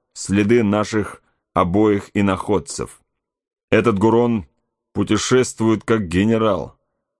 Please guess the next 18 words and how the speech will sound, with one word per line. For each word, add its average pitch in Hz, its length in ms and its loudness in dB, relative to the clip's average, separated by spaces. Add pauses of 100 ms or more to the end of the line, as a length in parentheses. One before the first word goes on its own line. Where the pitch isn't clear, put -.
(160)
Его 107 240 2
постигла 117 580 0
Божья 113 380 2
кара, 87 360 0
он 101 280 -2 (380)
сошёл 113 680 0
с - 140 -12
ума». 113 400 2 (920)
«Поищи-ка 104 540 0
следы 110 340 0
от 107 160 -2
колёс, 107 340 -2
Сагамор», 87 640 -4 (680)
продолжал 85 500 0
он, 101 200 0 (220)
смеясь 95 600 0
от 90 120 -6
удовольствия. 87 720 -4